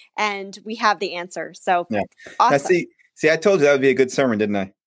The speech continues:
Speaker 1: You did. You did. You did not disappoint.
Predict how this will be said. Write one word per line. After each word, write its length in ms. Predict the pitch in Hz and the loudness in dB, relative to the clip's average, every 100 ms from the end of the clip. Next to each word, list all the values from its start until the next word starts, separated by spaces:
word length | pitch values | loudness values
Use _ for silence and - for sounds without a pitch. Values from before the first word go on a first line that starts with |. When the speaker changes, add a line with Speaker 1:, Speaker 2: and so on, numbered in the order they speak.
| _ | _
Speaker 1:
You 140 | 277 294 | -4 0
did. 400 | 392 659 262 175 | 2 2 0 -4
You 260 | 185 302 | -6 -4
did. 260 | 381 494 427 | -2 -2 -4
You 100 | 269 | -6
did 160 | 262 247 | -8 -6
not 180 | 269 | -6
disappoint. 680 | 311 311 349 427 494 196 - | -8 -12 -10 -8 -8 -12 -18